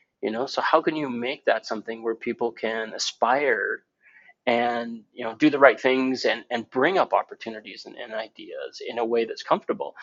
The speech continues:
And even if it doesn't work, th-, we have a thing around here I call controlled failures, you know, where, where individuals have got this great idea and we're like, "Yeah, go for it." You know, if you hit the wall and you go splat, y-,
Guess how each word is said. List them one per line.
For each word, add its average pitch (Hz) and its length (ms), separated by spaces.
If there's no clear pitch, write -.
And 151 120
even 311 200
if 180 120
it 123 100
doesn't 120 300
work, 131 320
th-, - 140
we 160 100
have 156 120
a - 20
thing 151 160
around 131 200
here 123 140
I 113 60
call - 220
controlled 127 560
failures, 110 720
you 143 100
know, 131 200
where, 127 400
where 147 160
individuals 147 560
have 113 160
got 110 180
this 123 220
great 143 300
idea 131 380
and 135 80
we're 120 80
like, 113 200
"Yeah, 226 180
go 202 260
for 131 300
it." 92 120
You 131 100
know, 143 140
if - 180
you 269 140
hit 320 160
the 190 80
wall 127 420
and 127 120
you 135 80
go 131 120
splat, 135 640
y-, 208 80